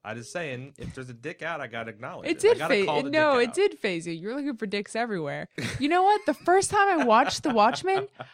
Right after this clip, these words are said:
Speaker 2: I did not see his dick.
Speaker 1: How did you not
Speaker 2: We,
Speaker 1: see a
Speaker 2: you had to
Speaker 1: twenty
Speaker 2: go
Speaker 1: foot tall penis on imax screen?
Speaker 2: I didn't go to an imax screen. I
Speaker 1: Oh.
Speaker 2: watched it on T V, but not once did I notice his dick, and I thought that was super crazy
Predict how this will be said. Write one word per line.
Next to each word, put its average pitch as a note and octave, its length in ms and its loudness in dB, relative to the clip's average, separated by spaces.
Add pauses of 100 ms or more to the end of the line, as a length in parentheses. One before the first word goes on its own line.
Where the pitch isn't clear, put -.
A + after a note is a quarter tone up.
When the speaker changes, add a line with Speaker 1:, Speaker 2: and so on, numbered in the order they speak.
(140)
Speaker 2:
I F4 120 2
did F4+ 220 -4
not D4 380 0
see B3 260 0
his A3 140 -6
dick. A3 300 -2
Speaker 1:
How D#4 280 2
did C#4 200 -6
you B3+ 140 -6
not B3+ 280 -4
Speaker 2:
We, D#4 200 6
Speaker 1:
see A#3+ 260 -6
a G#3 80 -2
Speaker 2:
you E4+ 160 6
had F4 220 6
to A#3+ 60 -6
Speaker 1:
twenty A#3 120 -2
Speaker 2:
go A#3 140 2
Speaker 1:
foot - 100 -4
tall G#3 320 0
penis G3+ 520 -10
on D#3+ 120 -6
imax D#3 560 -6
screen? G2 600 -14 (160)
Speaker 2:
I B3 80 -8
didn't C4 240 -8
go D#4 180 -4
to C#4+ 80 -4
an G3+ 100 -4
imax F3 440 -6
screen. G3+ 320 -6
I G#3+ 60 -2
Speaker 1:
Oh. A3 40 -2
Speaker 2:
watched A#3 320 -2
it A3 40 -6
on G3 120 -6
T G#3+ 160 -8
V, D4+ 160 -6
but - 160 -10
not C#4 300 -6
once G#4+ 260 -6
did B3+ 140 -4
I A3+ 80 0
notice A3+ 340 -2
his A3 160 -6
dick, D#4 300 -6
and G3 100 -10
I G#3+ 100 -8
thought C#4+ 220 -8
that C4+ 140 -10
was A#3+ 120 -10
super A3+ 420 -10
crazy A3+ 580 -6